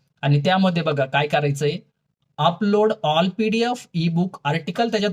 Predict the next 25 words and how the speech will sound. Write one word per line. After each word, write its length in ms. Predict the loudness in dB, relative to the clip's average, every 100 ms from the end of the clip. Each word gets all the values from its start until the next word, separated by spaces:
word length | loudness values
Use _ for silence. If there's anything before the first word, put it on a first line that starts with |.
| 0
अपलोड 380 | -2 4 4 4
करायचे 400 | 2 2 2 -2
पाच, 520 | 0 2 4 2 2
दहा 200 | 0 0
आणि 280 | 0 -2 0
त्यानुसार 400 | 0 0 0 -2
त्याला 200 | -2 -2
सांगायचं 380 | 0 0 0
की 120 | -2 -4
याचा 160 | -4
सार 360 | -4 0 0 0
काढून 320 | 0 0 0
मला 220 | 0 0
दे 120 | 0
किंवा 420 | -4 -8 -8 -4 -4
याच्या 180 | -4 -4
शॉर्ट 260 | -2 -2 0
नोट्स 300 | 0 0 0
दे 240 | -2 -2 -8 -20 _
किंवा 260 | -2 2 2
या 180 | 4 2
दहा 400 | 4 4 4 2 -2 _ 0
मी, 400 | 2 2 -2 -4
अ, 180 | -2 -2
पीडीएफ 580 | 0 0 4 2 2